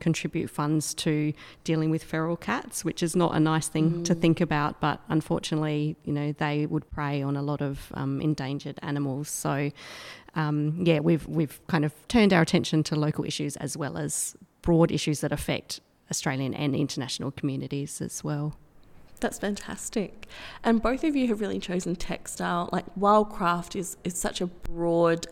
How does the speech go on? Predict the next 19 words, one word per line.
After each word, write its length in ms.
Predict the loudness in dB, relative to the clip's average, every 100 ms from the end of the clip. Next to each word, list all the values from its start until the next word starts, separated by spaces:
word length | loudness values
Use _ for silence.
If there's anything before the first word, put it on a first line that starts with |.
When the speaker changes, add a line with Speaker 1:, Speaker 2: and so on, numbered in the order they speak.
| -4
Speaker 2:
um, 500 | -2 0 -2 -4 -6 -12 -20 -20 -20 0
umbrella 480 | 0 2 4 4 2
that 120 | 0
can 100 | -2
fit 180 | -2 -4
so 140 | -4
many 220 | -2 -2
things. 420 | -4 -4 -4 -4 -6
Both 320 | -4 -2 -2
of 100 | -2
you 140 | -4
have 140 | -4 -4
landed 280 | -4 -4
on 140 | -4 -4
textiles 640 | -4 -6 -6 -4 -2 -2
as 120 | -4
a 40 | -2
way 220 | -2 0
of 120 | -4